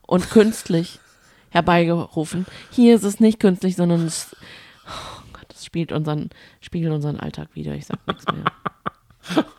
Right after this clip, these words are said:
Speaker 2: Wenn wir ganz ehrlich sind, du bist müde und ich habe mich heute Nacht ein bisschen vertan. Ich habe ein bisschen vorgeschlafen <laughs> und Fußball, Fußball verschlafen, sag ich mal so.
Speaker 1: Mhm.
Speaker 2: Und dann bin ich ganz pünktlich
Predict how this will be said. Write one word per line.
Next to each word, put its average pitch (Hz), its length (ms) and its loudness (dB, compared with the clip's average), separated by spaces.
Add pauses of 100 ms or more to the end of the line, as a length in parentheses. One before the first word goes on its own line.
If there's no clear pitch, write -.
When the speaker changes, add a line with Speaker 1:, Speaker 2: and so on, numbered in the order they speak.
(420)
Speaker 2:
Wenn 202 220 0
wir 170 120 -2
ganz 180 280 -4
ehrlich 156 340 -4
sind, 156 240 -8 (340)
du 190 120 -2
bist 208 260 -4
müde 185 340 0 (320)
und - 160 -12
ich - 260 0 (240)
habe 151 320 2
mich 143 240 -2
heute 143 240 0
Nacht 131 400 -4
ein - 40 -20
bisschen 151 240 -2
vertan. 123 600 -4 (480)
Ich 175 320 -2
habe 135 380 2
ein - 380 -20
bisschen 123 440 -6
vorgeschlafen 156 840 -2 (460)
<laughs> - 360 -20
und - 280 -6
Fußball, 165 640 -2
Fußball 185 400 0
verschlafen, 185 640 -6
sag 185 280 -6
ich - 140 -18
mal 175 120 -6
so. 185 180 -6 (320)
Speaker 1:
Mhm. 170 60 -6
Speaker 2:
Und 135 120 -2 (180)
dann 165 260 -2 (420)
bin 160 180 0
ich 180 200 -6
ganz 180 300 -10
pünktlich 165 560 -6